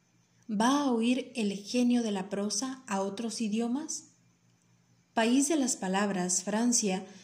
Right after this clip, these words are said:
que se ha firmado por los escrúpulos que ha concebido respecto de ellas. Quedan huellas de estos escrúpulos. Una revista, haciendo en mil novecientos cincuenta el balance de este medio,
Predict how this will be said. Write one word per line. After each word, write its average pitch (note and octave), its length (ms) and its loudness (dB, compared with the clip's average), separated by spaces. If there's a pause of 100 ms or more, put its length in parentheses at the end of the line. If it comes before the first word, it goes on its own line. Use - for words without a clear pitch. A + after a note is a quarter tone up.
(140)
que G#3 120 -8
se A#3 120 -2
ha A3+ 60 -4
firmado B3 460 0
por A#3+ 100 -2
los G#3+ 160 -4
escrúpulos A#3 720 -4
que G#3 100 -4
ha G#3 80 -4
concebido G#3+ 500 -2
respecto G3 600 -4
de F3+ 200 0
ellas. F3 460 -4 (600)
Quedan G3+ 320 0
huellas G#3+ 420 0
de F#3+ 120 0
estos G3 280 -2
escrúpulos. F#3 920 -4 (500)
Una C#4+ 220 6
revista, A3 600 0 (260)
haciendo B3 420 2
en C#4 120 4
mil C#4 160 4
novecientos A#3+ 540 0
cincuenta A3+ 520 -2
el G3 60 -2
balance G#3 440 0
de G#3 140 0
este G#3 240 -2
medio, G3+ 480 -4